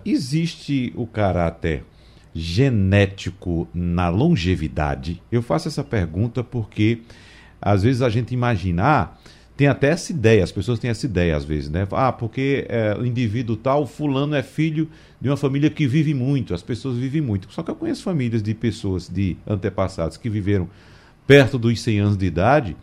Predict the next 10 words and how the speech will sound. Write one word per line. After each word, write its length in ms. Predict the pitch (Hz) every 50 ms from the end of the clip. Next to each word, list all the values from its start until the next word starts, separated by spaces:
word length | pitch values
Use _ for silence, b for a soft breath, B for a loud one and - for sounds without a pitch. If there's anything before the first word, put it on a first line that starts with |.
| b b b b b b b b
e 140 | 139 151 165
os 180 | 160 160 -
filhos, 360 | - 147 175 196 160 139 123
os 80 | 139 135
descendentes, 580 | 131 139 135 - 156 135 104 117 127 - - 160
nenhum 420 | 165 214 233 226 185 160 170 196
conseguiu, 560 | - 320 269 - - 175 131 139 156 165 - 160 -
conseguiu 380 | - 170 160 - 160 135 139 151
chegar 300 | - - 143 131 139 139
perto, 500 | - - 147 131 135 131 - - 160